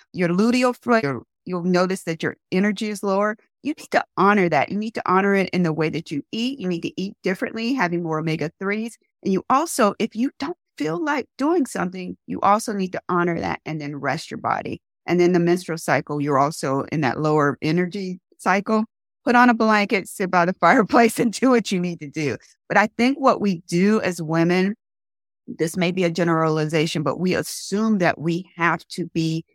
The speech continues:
in that go, go, go phase all of the time. And that's not how we operate. So take the time, understand what phase of cycle you're in, and then operate in that cycle. So, for example, I had a hysterectomy, so I no longer have my cycle.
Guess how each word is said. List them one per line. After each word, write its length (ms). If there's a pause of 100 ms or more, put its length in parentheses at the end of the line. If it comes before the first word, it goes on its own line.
(160)
in 160
that 260
go, 240
go, 300
go 340
phase 540
all 200
of 100
the 80
time. 420
And 200
that's 300
not 320
how 180
we 240
operate. 560 (300)
So 220
take 300
the 100
time, 420 (140)
understand 500
what 140 (160)
phase 240
of 100
cycle 340
you're 280
in, 340
and 140
then 180
operate 400
in 80
that 180
cycle. 280
So, 260 (240)
for 100
example, 760
I 240 (260)
had 220
a 20
hysterectomy, 640
so 140
I 40
no 200
longer 200
have 120
my 120
cycle. 460